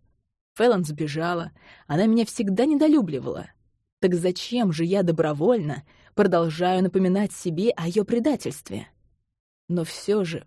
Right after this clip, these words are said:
в этой комнате — мы так много времени проводили вместе. Обычно в тишине,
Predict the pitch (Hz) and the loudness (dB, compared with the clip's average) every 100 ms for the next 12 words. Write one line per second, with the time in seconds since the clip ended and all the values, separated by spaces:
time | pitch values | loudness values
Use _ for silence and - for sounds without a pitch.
0 | _ 170 160 170 - - 240 175 - - | _ -6 -4 -4 -6 -2 0 0 -2 -14
1 | - - _ _ _ _ - 185 202 190 | -16 -18 _ _ _ _ 0 0 0 0
2 | 180 202 262 247 208 185 196 226 220 190 | 2 2 2 0 2 2 4 4 2 0
3 | 170 160 202 214 269 254 160 - - - | 0 2 2 2 2 2 0 -8 -16 -18
4 | _ _ _ _ _ _ - 156 254 - | _ _ _ _ _ _ -4 0 0 0
5 | 170 - - 151 165 160 139 175 | -4 -2 -4 -4 -2 -2 -2 -4